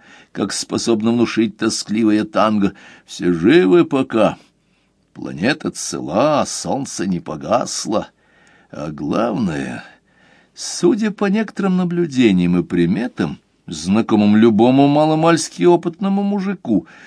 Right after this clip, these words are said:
столь же отрешенно колыхавшаяся в его объятиях девушка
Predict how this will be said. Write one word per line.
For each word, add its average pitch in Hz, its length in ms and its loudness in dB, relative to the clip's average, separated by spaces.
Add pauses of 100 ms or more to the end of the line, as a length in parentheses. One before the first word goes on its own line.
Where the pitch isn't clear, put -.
(180)
столь - 440 2
же 101 200 4
отрешенно 98 880 2
колыхавшаяся 98 1080 0
в 92 60 0
его 98 260 2
объятиях 92 720 0
девушка 90 840 -4